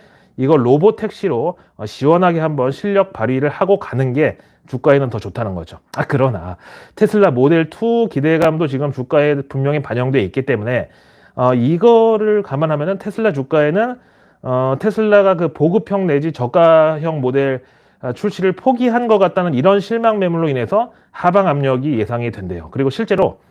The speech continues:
이천이십육 년 테슬라 실적에 이 모델 투도 그동안 반영이 돼 있었기 때문에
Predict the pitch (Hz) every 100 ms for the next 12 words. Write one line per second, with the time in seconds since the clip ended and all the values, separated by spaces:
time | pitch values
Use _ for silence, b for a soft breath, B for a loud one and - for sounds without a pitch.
0 | b - 151 185 170 156 135 139 147 147
1 | 190 190 175 175 160 143 175 214 b b
2 | b 131 117 139 170 160 233 202 160 131
3 | 131 123 113 127 127 127 117 117 107 127
4 | 113 113 110 117 92